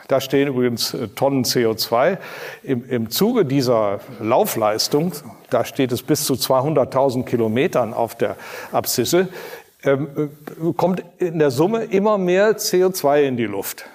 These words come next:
nicht? Das sind die Tonnen C O zwei. Und wenn ein Auto frisch auf, äh, aus der Werkha-, Werkshalle kommt,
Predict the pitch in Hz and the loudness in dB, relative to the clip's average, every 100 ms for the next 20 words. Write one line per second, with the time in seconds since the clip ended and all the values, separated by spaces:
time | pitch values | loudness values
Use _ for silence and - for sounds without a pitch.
0 | - 131 170 156 127 165 147 135 139 143 | -12 -4 -4 -2 -2 -2 -2 -2 0 0
1 | 143 147 135 123 110 - - - - - | 0 2 2 0 -4 -4 -4 -10 -14 -12
2 | - - - - _ - - 151 147 143 | -12 -14 -16 -20 _ -20 -2 2 4 4
3 | 131 101 - - - - - - - - | 0 -2 -6 -8 -10 -12 -12 -14 -16 -18
4 | 135 147 - _ _ _ _ - 123 139 | -16 -16 -18 _ _ _ _ -8 0 2
5 | 160 165 151 147 156 185 190 160 - - | 2 0 0 2 2 2 2 0 0 0
6 | 214 - - 147 147 - - - - - | 0 0 0 2 2 -2 -18 -20 -18 -16
7 | - - - 233 175 135 139 143 131 151 | -14 -16 -12 -8 -2 -2 -2 -2 -2 0
8 | 123 160 185 135 - 151 160 165 139 131 | 2 2 2 0 0 2 0 0 0 2
9 | 120 127 135 190 233 | 0 2 2 2 -4